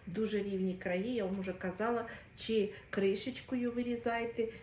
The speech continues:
чи є таке кільце, яке роз'єднується до любого діаметра, і поставили, і вирізали. Це якщо ви так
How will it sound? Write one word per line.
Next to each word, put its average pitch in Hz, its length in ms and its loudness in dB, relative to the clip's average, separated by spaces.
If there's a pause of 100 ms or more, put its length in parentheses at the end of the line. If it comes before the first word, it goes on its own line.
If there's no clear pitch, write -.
чи - 120 -2
є 226 180 4
таке 208 300 0
кільце, 214 680 -2 (240)
яке 220 420 0 (280)
роз'єднується 220 840 2
до 220 140 2
любого 214 440 4
діаметра, 214 720 0
і 214 40 -2
поставили, 208 680 0
і 214 180 -2
вирізали. 208 640 2 (320)
Це 233 100 2
якщо 233 260 2
ви 208 100 2
так 202 180 -2